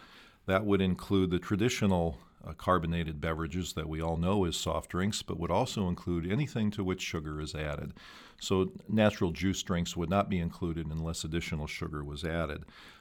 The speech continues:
It would include energy drinks, sports drinks, teas with added sugar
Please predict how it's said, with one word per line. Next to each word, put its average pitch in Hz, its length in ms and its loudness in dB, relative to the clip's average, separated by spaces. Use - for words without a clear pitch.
It 87 120 0
would 87 180 2
include 85 560 -2
energy 98 380 2
drinks, 104 360 4
sports - 800 -2
drinks, 87 600 -2
teas 95 500 0
with 87 160 -4
added 80 320 -2
sugar 76 540 -4